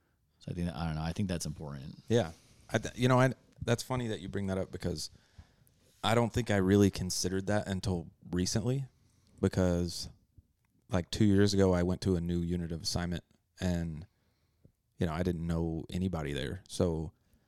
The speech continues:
Speaker 2: the first six to eight months or so, I had to tell my sister's story, like, every other day,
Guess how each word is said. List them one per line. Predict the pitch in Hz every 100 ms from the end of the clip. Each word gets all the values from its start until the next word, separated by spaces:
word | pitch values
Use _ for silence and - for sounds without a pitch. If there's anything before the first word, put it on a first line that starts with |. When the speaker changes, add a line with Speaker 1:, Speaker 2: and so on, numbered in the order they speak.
| _ _ -
Speaker 2:
the | 95
first | - 101 95 - - - _ _ _ _ _ _ _ _ -
six | - - 104 101 - -
to | 101 -
eight | 95 -
months | 92 107 -
or | 90
so, | 92 87
I | 90
had | 95
to | 90
tell | - 101
my | 92
sister's | 85 98 90 90 -
story, | 90 95 82
like, | 71 52 _ _ _ _ _ _ _ _
every | 101 87 80
other | 73 73
day, | 76 55 -